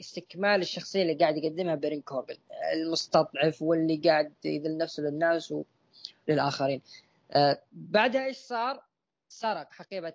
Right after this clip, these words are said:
بيج إي. هنا الناس راح تنجذب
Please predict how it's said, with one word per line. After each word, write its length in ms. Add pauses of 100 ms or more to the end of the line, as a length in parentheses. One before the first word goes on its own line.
بيج 180
إي. 120 (880)
هنا 640
الناس 460
راح 120
تنجذب 480